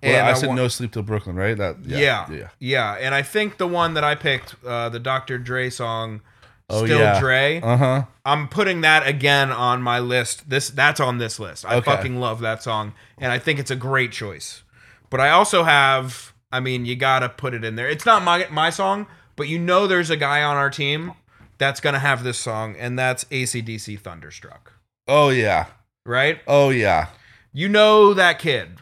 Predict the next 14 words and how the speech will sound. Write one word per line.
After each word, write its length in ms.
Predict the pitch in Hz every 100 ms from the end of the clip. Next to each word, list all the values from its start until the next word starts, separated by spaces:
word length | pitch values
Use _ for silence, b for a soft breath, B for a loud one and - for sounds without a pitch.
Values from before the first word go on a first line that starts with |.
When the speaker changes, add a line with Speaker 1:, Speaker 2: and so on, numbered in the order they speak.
| - -
Speaker 2:
I 120 | 151
don't 160 | 185
need 140 | 175 165
to 80 | 156
tell 180 | 175
you 80 | 156
who 40 | 147
that 100 | 196
kid 60 |
Speaker 1:
Thunderstruck 400 | 240 233 - 202 185
Speaker 2:
is. 80 |
Speaker 1:
probably, 720 | - 180 170 170 160 139 101 85 107 101
probably, 840 | - 160 170 165 147 123 117 -
it's, 180 | - 123